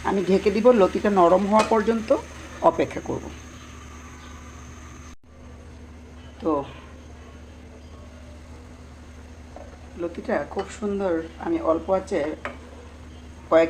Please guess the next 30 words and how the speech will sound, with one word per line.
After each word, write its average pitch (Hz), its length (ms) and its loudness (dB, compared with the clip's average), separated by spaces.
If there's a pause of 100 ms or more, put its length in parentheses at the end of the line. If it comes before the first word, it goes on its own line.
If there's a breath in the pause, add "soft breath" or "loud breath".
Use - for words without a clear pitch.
মিনিট 185 280 -4
রান্না 170 280 2
করেছি, 190 380 -4
তিন 175 280 0
চার 170 140 0
মিনিটের 170 380 -2
মতো, 180 240 -4
আর 196 120 0 (160)
একদম 214 400 4
নরম 196 320 2
হয়ে 196 220 0
গেছে, 233 320 -6 (1900 loud breath)
মানে, 151 280 0
দেখেই 160 360 0
বুঝতে 175 280 -4
পারছেন 165 360 -2
একদম 151 440 -4 (420)
নরম 156 240 4
হয়ে 156 220 -4
গেছে। 139 280 -10 (680 loud breath)
এখন 160 540 0 (100)
এটাকে 160 280 -2
আমি 156 280 2
জালটাকে 156 400 0
একটু - 240 -2
বাড়িয়ে 147 360 2
দিয়ে 175 160 2
রান্না 180 260 0
করব, 196 220 -2
আর - 160 0